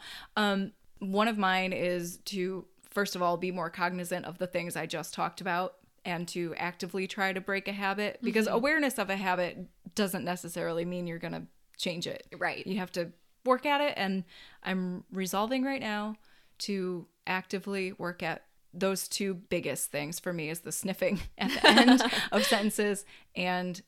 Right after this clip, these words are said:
Speaker 1: saying "like" when it's not appropriate.
Speaker 2: It's good practice just for any kind of public speaking, I think, too.
Speaker 1: Yeah. Another one is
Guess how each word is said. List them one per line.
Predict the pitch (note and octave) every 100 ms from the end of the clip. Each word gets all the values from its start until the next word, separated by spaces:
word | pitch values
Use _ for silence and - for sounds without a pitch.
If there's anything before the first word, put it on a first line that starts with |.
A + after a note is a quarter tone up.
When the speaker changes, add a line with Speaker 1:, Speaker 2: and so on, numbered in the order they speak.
| -
Speaker 1:
saying | - E3+ E3+ E3 F3
"like" | E3+ F3 E3 D3 - -
when | A#3+ F3+
it's | E3 - -
not | E3+ E3+ G2+ - - _ -
appropriate. | - F#3 F3 - - - -
Speaker 2:
It's | - -
good | F#4+ -
practice | G#3+ G#3+ A#3 -
just | - -
for | F#3+ -
any | F3 E3+
kind | F#3 D#3
of | D3
public | - D3 D3 -
speaking, | D3+ C#3+ F2+ G#2+
I | B2+
think, | - D3 -
too. | - - - -
Speaker 1:
Yeah. | G#3 G3+ F3+ C#3+ A2 - - - -
Another | A#3+ D4 G4
one | D#4+ C#4 C4+
is | G3+ A3 G#3+ G#3 G3 A3+